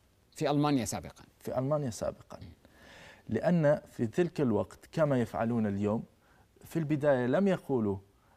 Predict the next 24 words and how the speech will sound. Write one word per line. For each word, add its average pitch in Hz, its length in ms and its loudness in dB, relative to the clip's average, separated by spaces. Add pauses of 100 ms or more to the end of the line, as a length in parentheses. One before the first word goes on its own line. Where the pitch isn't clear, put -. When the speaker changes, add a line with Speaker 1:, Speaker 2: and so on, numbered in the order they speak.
(200)
Speaker 2:
"نحن 117 280 -2
سنحرق 113 580 -4
اليهود 98 380 -2 (360)
ونحن 110 320 -2
نريد 107 340 0
أن 104 140 -2
نحرق 117 380 -6
اليهود". 98 440 -4
في 131 160 -4
بداية 127 520 2 (320)
كان 156 200 0
هناك 147 540 -2
كلمة، 151 380 -4 (240)
كلمات 131 380 -4
أخرى. 107 380 -6 (280)
Speaker 1:
مم. 120 60 -14 (200)
Speaker 2:
كان 151 160 2
يقولون: 131 680 0 (680)
"اليهود 120 500 0 (100)
هم 123 360 -4 (1800)
يكونوا 123 480 -2
مشكلة 107 540 -6
هذا 90 120 -10
البلد. - 300 -16